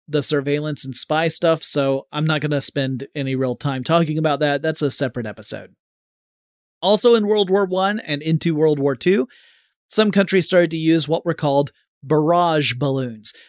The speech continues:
Now, these were a defensive measure. So essentially the idea was to attach steel cables to unmanned balloons. And if there was an incoming attack by air, you could release the balloons and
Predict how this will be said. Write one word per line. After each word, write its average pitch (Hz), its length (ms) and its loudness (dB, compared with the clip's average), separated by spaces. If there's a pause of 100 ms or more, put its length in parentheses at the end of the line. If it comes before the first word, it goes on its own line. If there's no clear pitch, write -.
(140)
Now, 165 100 2
these 269 460 -2 (220)
were 165 160 4
a 175 160 2
defensive 151 960 -2 (220)
measure. 135 640 -4 (200)
So 175 240 6
essentially 262 400 2
the 196 140 4
idea 165 240 2
was 156 200 2
to 165 100 2
attach 151 460 0
steel 208 500 2
cables 123 540 -2
to - 220 -4
unmanned 151 560 0
balloons. 131 580 -4 (500)
And 165 160 2
if 180 100 0
there 190 140 4
was 185 200 2
an 170 180 -2
incoming 202 680 2 (200)
attack 165 400 0
by 139 200 -2
air, 139 420 0 (340)
you 160 160 -2
could 175 240 2 (100)
release 165 440 0
the 208 160 0
balloons 170 720 -2 (220)
and 151 360 -4